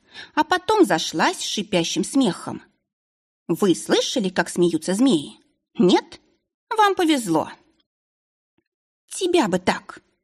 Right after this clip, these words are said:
И ты бы так!» проворчала я, но потом решила, что обижаться на правду глупо,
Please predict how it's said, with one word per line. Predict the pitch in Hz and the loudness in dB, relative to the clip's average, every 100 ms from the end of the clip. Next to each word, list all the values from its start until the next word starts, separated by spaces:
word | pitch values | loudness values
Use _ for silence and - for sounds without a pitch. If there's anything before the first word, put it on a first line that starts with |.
| _ _ _ _ - | _ _ _ _ -2
И | 480 - | -2 0
ты | 202 | -2
бы | 196 | -2
так!» | 190 196 - - - _ _ _ _ | -2 -2 -4 -12 -20 _ _ _ _
проворчала | - 185 185 - 208 170 | 0 2 2 0 -2 0
я, | 170 170 247 - - - | 0 -2 -6 -10 -20 -2
но | 294 | 0
потом | 311 349 427 381 | 2 0 2 2
решила, | 175 - 254 330 | 2 -4 -2 -2
что | 302 - | -2 -4
обижаться | - 180 196 190 185 185 | -4 -2 -2 -2 0 2
на | 175 | 2
правду | 175 165 196 311 | 2 -2 0 2
глупо, | 339 220 - | 2 2 -4